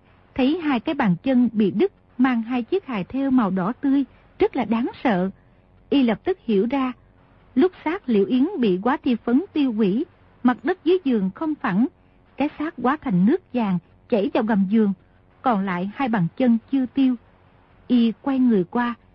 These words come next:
định đá hai bàn chân vào vũng nước vàng, nhưng nước vàng đã khô, bình hóa thi phấn lại gói trong bao phục để ở chỗ Phương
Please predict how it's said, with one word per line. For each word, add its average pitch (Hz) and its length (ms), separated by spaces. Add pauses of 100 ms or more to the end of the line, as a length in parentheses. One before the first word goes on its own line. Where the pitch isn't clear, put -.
(160)
định 226 240
đá 269 180
hai 349 160
bàn 214 280
chân 277 240
vào 220 180
vũng 202 180
nước 392 260
vàng, 208 240 (500)
nhưng 233 320
nước 339 240
vàng 196 200
đã 190 220
khô, 277 300 (540)
bình 220 300
hóa 247 220
thi 262 200
phấn 269 200 (100)
lại 190 180
gói 220 380
trong 254 180
bao 240 180
phục 220 260 (320)
để 214 120
ở 247 180 (100)
chỗ 226 160
Phương 277 320